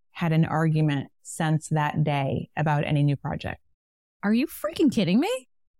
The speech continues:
Speaker 1: Swear to God, I'm not kidding. It's not.
Speaker 2: Patty, you have to give me the name of this person.
Speaker 1: She's amazing. It, it was just one of those things. But yeah, I mean,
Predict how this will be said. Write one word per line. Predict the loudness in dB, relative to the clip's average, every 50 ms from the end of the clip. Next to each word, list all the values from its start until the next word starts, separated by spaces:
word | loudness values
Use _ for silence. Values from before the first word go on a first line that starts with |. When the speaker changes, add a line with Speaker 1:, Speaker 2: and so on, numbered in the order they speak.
| _
Speaker 1:
Swear | _ -14 -6 -4 -2 0
to | 0
God, | 0 0 0 0 0 -2 -2 -2
I'm | -2 0 0 0
not | 0 0 -4 -4
kidding. | -2 -2 0 2 4 4 4 4 2
It's | 0 -4 -4 -2
not. | -2 -2 -2 -4 -6 _ _ _ _ _ _ _
Speaker 2:
Patty, | -2 0 0 2 4
you | 4 4 4
have | 4 2 0 0
to | 0 2 2 2 2 0 -2 -4 -2
give | 0 0 2 4
me | 2 2
the | 4 4
name | 4 4 4 4 4 4
of | 2 2 2
this | 0 0 0 -2
person. | -2 -2 -2 -2 0 -2 -2 -2 -2 -2 -4 _ -20 _ _ _ _ _ _ _
Speaker 1:
She's | -6 -4 0 2 2 2 4
amazing. | 4 4 6 4 4 4 4 4 4 4 4 2 0 _ _ _ _ _ _ _
It, | 0 0 0 2
it | 0 2 2
was | 4 4 4 2 2
just | 2 0 0 0 0 0 0
one | 0 2 2
of | 2 2
those | 2 2 0 0
things. | 0 0 2 4 2 2 2 -2 -6 -4
But | -2 0 0 0 -2 -4 -4 -2
yeah, | 0 0 2
I | 2 4
mean, | 4 4 4 4